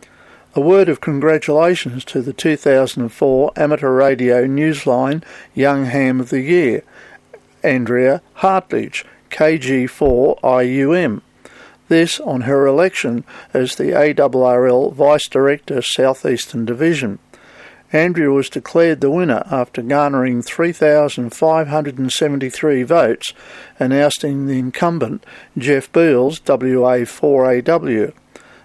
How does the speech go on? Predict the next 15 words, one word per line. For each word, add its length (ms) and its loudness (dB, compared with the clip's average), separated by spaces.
At 140 2
age 360 0
twenty-one, 720 -2
Andrea 480 2
is 200 -2
believed 460 0
to 60 -18
be 140 0
the 140 -4
youngest 420 0
person 600 0
ever 340 2
elected 460 -2
this 200 -2
position 640 -4